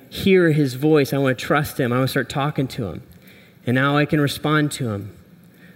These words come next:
right? When we start to get some momentum, get this thing moving, right? I can start to see that happen. And many of us would have had an experience somewhere along the way where we, we said, "Man, I know God.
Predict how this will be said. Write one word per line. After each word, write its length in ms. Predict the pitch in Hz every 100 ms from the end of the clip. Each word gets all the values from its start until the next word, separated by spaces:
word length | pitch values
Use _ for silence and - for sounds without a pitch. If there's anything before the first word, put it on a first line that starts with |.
| -
right? 180 | 143 160
When 80 |
we 80 | 160
start 220 | 160 170
to 80 | 170
get 160 | 160 -
some 160 | 160
momentum, 580 | 151 151 151 185 - 135 117
get 180 | 160
this 160 | 156 -
thing 260 | 175 160 147
moving, 460 | 170 190 131 101 - - - - - - - - -
right? 160 | 156 160
I 160 | 165
can 140 | 165 156
start 220 | 170 156
to 60 |
see 280 | 143 - 175
that 180 | 170 165
happen. 380 | 160 170 170 131
And 160 | 127 - -
many 360 | 143 156 185 185
of 80 | 147
us 180 | 143
would 100 | 156
have 100 | 143
had 280 | 127 - 151
an 100 | 147
experience 640 | 139 - 175 170 165 135 117
somewhere 380 | - 165 175 156
along 280 | 143 139
the 80 | 135
way 180 | 139 143
where 120 | 139
we, 240 | 135 143 - - -
we 160 | 143
said, 160 | 127 127
"Man, 380 | 151 143 160 165
I 100 | 175
know 300 | 170 190 196
God. 440 | 156 131 - 113